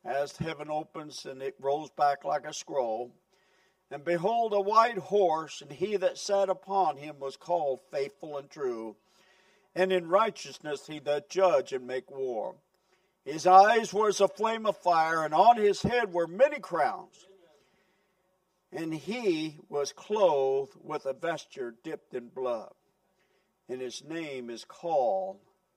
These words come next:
the Word of God." The vesture dipped in blood is a vesture that is dipped in the blood of men as he tramples over those that rebel against him.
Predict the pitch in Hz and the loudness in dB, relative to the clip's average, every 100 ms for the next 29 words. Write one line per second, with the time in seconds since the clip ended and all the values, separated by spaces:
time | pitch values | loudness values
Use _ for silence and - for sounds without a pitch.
0 | _ - 110 233 110 104 101 120 85 - | _ -18 -14 -12 -12 -14 -10 -10 -10 -14
1 | _ _ _ _ _ _ _ _ 170 160 | _ _ _ _ _ _ _ _ -4 0
2 | 254 254 - 175 - 202 - 180 147 147 | -2 -2 -4 -6 -2 -4 -4 -12 -10 -6
3 | 185 220 185 131 127 135 - 135 131 - | -2 0 0 -2 -4 -10 -8 -8 -8 -12
4 | - _ 127 123 160 196 - - 117 101 | -14 _ -12 -8 -6 -8 -10 -14 -12 -14
5 | _ _ _ _ _ _ _ _ _ - | _ _ _ _ _ _ _ _ _ -8
6 | 131 123 120 170 170 _ 156 135 127 - | -8 -8 -12 -8 -8 _ -16 -14 -14 -6
7 | 151 147 131 104 139 156 139 123 - 127 | -4 -4 -6 -12 -14 -14 -12 -12 -14 -20
8 | - 160 147 143 143 127 - 151 131 123 | -20 -12 -12 -12 -16 -16 -12 -12 -12 -12
9 | 123 120 113 120 110 113 101 113 104 110 | -12 -12 -14 -18 -18 -18 -12 -10 -10 -14
10 | - 190 - - 175 | -18 -20 -20 -20 -20